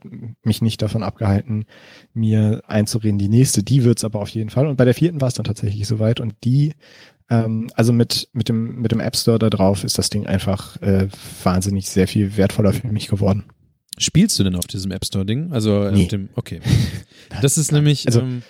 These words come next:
Speaker 2: ja, okay.
Speaker 1: Es ist halt, also ich hab eine P S vier daneben stehen.
Speaker 2: Okay, ja, gut.
Speaker 1: Ähm,
Speaker 2: <laughs>
Speaker 1: und, ja, ich weiß nicht, das ist so, man, man muss sich jetzt vorstellen, wie ich so eine Waage mit meinen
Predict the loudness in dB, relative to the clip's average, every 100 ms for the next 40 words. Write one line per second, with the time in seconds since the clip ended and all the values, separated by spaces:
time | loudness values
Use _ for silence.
0 | -12 -10 -8 -8 -12 _ _ -8 -6 -8
1 | -10 -16 -20 _ -10 -4 0 2 4 2
2 | -2 -10 _ _ -2 0 2 2 0 -2
3 | -10 -20 -8 -2 0 0 0 0 0 0
4 | 2 2 2 0 -2 0 0 0 -4 -12
5 | -12 -2 0 0 -2 -2 0 2 2 0
6 | -2 -4 -8 -14 -20 _ _ _ 0 0
7 | 0 -8 -12 -6 -6 -6 -10 -8 -2 2
8 | 2 0 -2 -4 -2 2 2 2 0 -8
9 | -20 _ -6 -2 2 4 4 2 -2 -2
10 | -8 -4 -2 0 -2 -2 -4 -2 0 2
11 | 2 2 2 2 0 -2 _ _ _ -2
12 | -2 -2 0 2 2